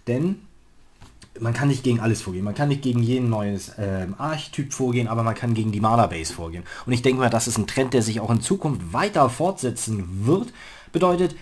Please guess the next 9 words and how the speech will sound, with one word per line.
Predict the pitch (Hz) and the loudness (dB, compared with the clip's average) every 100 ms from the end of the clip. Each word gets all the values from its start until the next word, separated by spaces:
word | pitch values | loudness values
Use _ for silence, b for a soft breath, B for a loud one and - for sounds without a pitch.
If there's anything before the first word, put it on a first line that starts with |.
| B | B
jeder, | 104 127 190 165 | 0 2 4 2
der | 147 | 0
in | 139 | 2
diese | 143 143 | 2 0
Richtung | 147 143 120 | 0 -2 -2
schon | 120 117 | 0 0
mal | 98 | -2
vorgesorgt | 147 139 135 127 123 127 | -2 -2 0 -2 -2 -6
hat, | 123 | -6